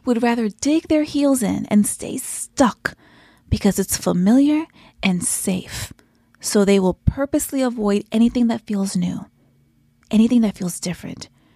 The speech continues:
anything that feels scary, but at their own expense.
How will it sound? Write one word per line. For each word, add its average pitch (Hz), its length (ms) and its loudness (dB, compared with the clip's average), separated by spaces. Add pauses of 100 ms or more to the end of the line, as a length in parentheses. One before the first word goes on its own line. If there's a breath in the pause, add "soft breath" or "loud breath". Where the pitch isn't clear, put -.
(380)
anything 247 300 4
that 247 140 0
feels 196 200 -4
scary, - 760 -4 (1200)
but 226 160 2
at 214 160 4
their 208 200 2
own 190 180 0
expense. - 760 -8